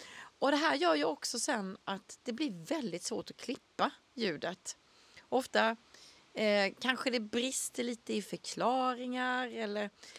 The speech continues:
att jag inte målar upp det jag har framför mig så himla bra. Och jag ber om ursäkt för det, men jag hoppas, hoppas och vill tro att du ändå tycker att podden ger dig något.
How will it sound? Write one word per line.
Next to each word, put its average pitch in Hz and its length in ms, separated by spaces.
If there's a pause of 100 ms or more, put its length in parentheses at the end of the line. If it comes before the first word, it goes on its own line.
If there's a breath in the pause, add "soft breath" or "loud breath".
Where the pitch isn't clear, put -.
(160 loud breath)
att 214 140
jag 226 160
inte 240 200
målar 202 420
upp 220 380 (360)
det 226 220
jag 196 100
har 196 120
framför 214 380
mig 220 120
så 226 140
himla 190 500 (580)
bra. 175 600 (300 loud breath)
Och - 220
jag 277 120
ber 285 180
om 202 160
ursäkt 240 480
för 269 120
det, 202 300
men 220 160
jag 240 80
hoppas, - 640
hoppas - 680
och - 220
vill 208 160
tro 285 520
att 202 140
du - 180
ändå 220 340
tycker 202 320
att - 160
podden 190 300
ger 233 160
dig 196 100
något. - 400